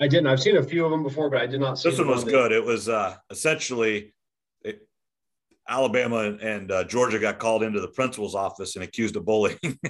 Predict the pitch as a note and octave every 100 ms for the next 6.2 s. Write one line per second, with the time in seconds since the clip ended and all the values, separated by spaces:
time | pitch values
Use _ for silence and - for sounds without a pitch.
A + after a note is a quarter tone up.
0 | - _ C3+ - - - _ - - -
1 | - - - E3+ A#2 A2+ A#2 A#2+ C#3 D3+
2 | D#3+ - - - - C#3 C#3+ C#3 C#3 D#3+
3 | D#3 D#3 C#3 D3 D3 C#3+ A#2 G#2+ G#2 G2+
4 | C#3 C#3+ - C3+ C3+ B2 - A2 A#2 C3
5 | - - - B2 - C3 B2+ A2 F2 F2+
6 | G#2+ B2+